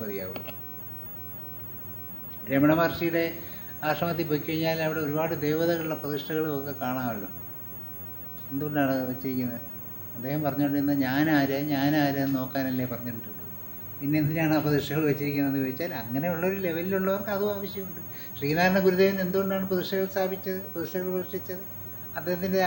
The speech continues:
ആ, പിന്നെ ആദർശങ്ങൾക്ക് വിരുദ്ധമാണെന്ന് ആളുകൾക്ക് തോന്നില്ലേ? അങ്ങനെയുള്ളവരുമുണ്ട് ലോകത്ത്. അങ്ങനെയുള്ളവരും നമ്മുടെ സഹോദരന്മാരാണ്. അങ്ങനെയുള്ളവരും ഇതിൻ്റെ കൂടെയുള്ള, ഏഹ്, ഏഹ്, ഭൂതദയ ഉള്ളതുകൊണ്ട് അവരോടും സ്നേഹത്തോടെ തന്നെ ജീവിക്കണം. അപ്പോൾ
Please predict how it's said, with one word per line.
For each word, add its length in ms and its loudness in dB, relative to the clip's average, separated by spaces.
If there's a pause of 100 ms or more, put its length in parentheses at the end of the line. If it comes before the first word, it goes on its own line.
ആ, 20 4 (260)
പിന്നെ 280 2 (180)
ആദർശങ്ങൾക്ക് 640 4
വിരുദ്ധമാണെന്ന് 580 0 (200)
ആളുകൾക്ക് 380 2
തോന്നില്ലേ? 340 -2 (380)
അങ്ങനെയുള്ളവരുമുണ്ട് 800 4 (100)
ലോകത്ത്. 340 -2 (920)
അങ്ങനെയുള്ളവരും 640 6
നമ്മുടെ 300 4
സഹോദരന്മാരാണ്. 720 4 (340)
അങ്ങനെയുള്ളവരും 600 4
ഇതിൻ്റെ 260 4
കൂടെയുള്ള, 320 4 (320)
ഏഹ്, 200 -4 (440)
ഏഹ്, 180 -2 (320)
ഭൂതദയ 500 6 (140)
ഉള്ളതുകൊണ്ട് 400 2 (160)
അവരോടും 420 8 (320)
സ്നേഹത്തോടെ 560 -2
തന്നെ 240 -2
ജീവിക്കണം. 380 -2 (160)
അപ്പോൾ 140 0